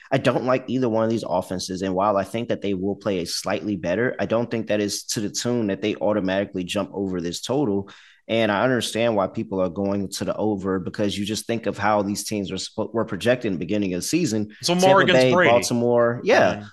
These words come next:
Speaker 1: Like, you, you expect to see a lot. And I just don't think, I think it's gonna be really lackluster this week. So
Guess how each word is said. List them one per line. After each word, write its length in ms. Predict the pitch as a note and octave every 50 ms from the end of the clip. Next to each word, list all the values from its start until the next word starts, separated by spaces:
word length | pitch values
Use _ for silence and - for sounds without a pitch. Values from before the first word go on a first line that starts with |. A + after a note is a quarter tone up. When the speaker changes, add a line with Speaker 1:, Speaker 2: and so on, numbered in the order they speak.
| - -
Speaker 1:
Like, 320 | C3 C#3+ C3+ B2+ A2+ F#2
you, 180 | A2+ C3 D#3+ D3
you 220 | B2+ B2 C#3+ E3+ D#3+
expect 380 | D3+ D3+ - - C#3 C3 -
to 80 | C3 A#2
see 180 | - - C#3 A#2+
a 80 | G2+
lot. 300 | E2+ F#2 G#2+ G#2+ E2+ - -
And 220 | G2 G#2+ G#2 -
I 100 | E2 A#2+
just 240 | A2+ B2 C3 G#2+ F2
don't 260 | A#2+ A2 G#2+ G#2+ G#2+
think, 180 | - A2+ - -
I 60 | - G2+
think 240 | - - C3 B2
it's 100 | C3+ A2
gonna 160 | - A#2+ B2 A2+
be 180 | - A#2+ G2
really 240 | F#2 F#2+ F#2+ G#2 A2
lackluster 540 | G2+ F2+ G#2+ A2+ - C3 E3 F#3+ - - D3
this 240 | G2+ G2 - - -
week. 200 | F2 D#2 - -
So 340 | - - F#2 F#2 F#2+ F#2